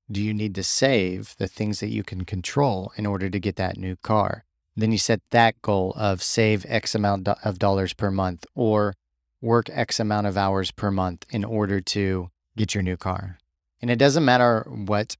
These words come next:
you're working on in life. The main goal, the how-to, the system behind the objective or the perfect end result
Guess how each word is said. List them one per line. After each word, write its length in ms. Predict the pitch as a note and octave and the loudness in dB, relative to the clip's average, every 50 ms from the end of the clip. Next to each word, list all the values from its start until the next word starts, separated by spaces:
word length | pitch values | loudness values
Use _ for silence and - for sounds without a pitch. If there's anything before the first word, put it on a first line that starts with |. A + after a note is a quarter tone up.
| _ _ | _ _
you're 140 | - G#2+ G#2 | -4 -4 -2
working 320 | F#2+ G2 G2+ F#2+ - G2+ | -2 -2 -4 -4 -2 -2
on 140 | G2+ G2+ G2 | 0 0 0
in 160 | G2 F#2+ F#2 | -2 -2 -4
life. 500 | F#2 F#2 F#2 G2 A#2 C3 B2 - - - _ _ _ _ _ _ _ | -4 -4 -4 -4 -6 -8 -10 -12 -18 -20 _ _ _ _ _ _ _
The 140 | A2+ G#2 A2 | 0 2 4
main 300 | A2+ A#2 B2+ C#3+ C#3 B2+ | 6 6 6 6 4 6
goal, 260 | A#2 B2 B2 A2+ G#2+ | 6 6 6 6 4
the 100 | F#2+ F#2+ | 2 0
how-to, 600 | F2 G#2 A2+ A#2 A#2 A2 - - - A#2 A2 G#2 | 0 0 0 0 0 -2 -4 -2 0 0 0 0
the 100 | F#2 G2+ | 0 -2
system 800 | F#2 - - - - C#3 C#3 - - - G#2+ G2 F#2 F2+ F2+ F#2+ - _ _ _ _ _ _ _ - | -4 -4 -4 -2 -2 -2 0 -2 -2 -2 -2 -2 -2 -4 -6 -8 -12 _ _ _ _ _ _ _ -6
behind 960 | A2+ G2+ F#2+ F2 - - B2 A#2+ A#2+ A#2 A2+ A2+ G#2+ G#2+ G#2 - C#3+ A#2 F#2+ | -6 -4 -4 -6 -6 -2 0 2 2 4 2 2 0 -2 -4 -4 -6 -6 -4
the 400 | G2+ G2+ G2 G2 F#2+ G2 G2+ - _ - - | -2 0 0 0 0 -2 -4 -6 _ -6 -6
objective 720 | G2+ F#2 - C3 C3+ - _ - F#2 F2+ G2 - - - _ _ _ _ _ _ | -4 0 2 2 2 2 _ -4 -8 -8 -10 -14 -20 -20 _ _ _ _ _ _
or 300 | - A2 G#2+ G#2 G#2+ G#2+ - | 0 2 4 4 4 2 0
the 180 | - G#2+ G#2+ | 0 -2 -2
perfect 440 | - - B2 A2+ F#2+ A2+ A2 - - | 2 2 2 2 2 2 0 0 0
end 140 | A2+ G#2+ G#2 | 0 0 0
result 580 | G#2 G#2 F#2 A2+ A#2+ A2 G#2+ - - - - | 0 0 0 -2 -2 -4 -6 -10 -12 -14 -16